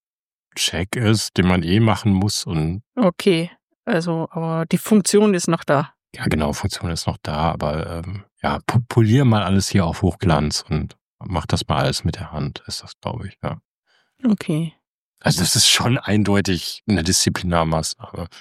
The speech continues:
Speaker 1: die Lukas verdient hat.
Speaker 2: Ja,
Speaker 1: An der Stelle.
Speaker 2: also
Speaker 1: So, ja.
Speaker 2: find ich auch jetzt nicht so schlimm.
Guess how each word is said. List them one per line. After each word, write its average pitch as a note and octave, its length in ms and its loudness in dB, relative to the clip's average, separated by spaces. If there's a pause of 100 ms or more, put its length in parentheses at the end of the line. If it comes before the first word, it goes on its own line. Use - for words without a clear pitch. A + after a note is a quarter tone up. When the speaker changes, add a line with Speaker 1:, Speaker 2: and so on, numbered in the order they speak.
Speaker 1:
die B3+ 80 6
Lukas B2+ 400 0
verdient D#3+ 540 -2
hat. A#2+ 200 -12 (640)
Speaker 2:
Ja, A#3+ 160 4
Speaker 1:
An A2 140 2
der G2+ 60 -2
Stelle. - 160 0
Speaker 2:
also F3 380 0
Speaker 1:
So, G2+ 200 -4 (120)
ja. A#2+ 220 -2 (1600)
Speaker 2:
find A#3+ 220 0
ich B3 160 -2
auch B3+ 80 -2 (100)
jetzt - 280 -2
nicht A3 160 2
so A#3+ 120 0
schlimm. E3 360 0